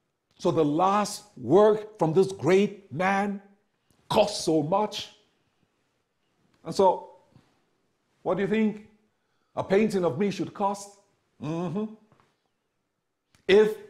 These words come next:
I was made by God, then how much am I worth? More than silver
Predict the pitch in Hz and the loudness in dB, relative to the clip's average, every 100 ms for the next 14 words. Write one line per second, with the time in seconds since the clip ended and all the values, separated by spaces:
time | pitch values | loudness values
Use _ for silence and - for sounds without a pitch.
0 | - 208 214 214 220 214 147 147 113 156 | 0 2 4 2 0 -4 -2 -2 0 4
1 | 202 220 214 - - 151 147 - 214 233 | 6 6 2 -2 2 4 4 2 4 6
2 | 233 233 240 - _ _ _ _ _ _ | 4 2 -4 -20 _ _ _ _ _ _
3 | _ _ _ 180 220 254 247 277 262 - | _ _ _ 0 4 6 6 4 2 -4
4 | - - _ _ 165 175 185 233 269 269 | -14 -20 _ _ 0 2 6 6 4 2
5 | - - _ _ _ _ _ _ _ _ | -6 -20 _ _ _ _ _ _ _ _
6 | _ _ _ _ _ _ _ _ _ 131 | _ _ _ _ _ _ _ _ _ -8
7 | 190 226 233 226 220 - 220 226 220 202 | -4 0 0 2 0 2 4 4 2 -2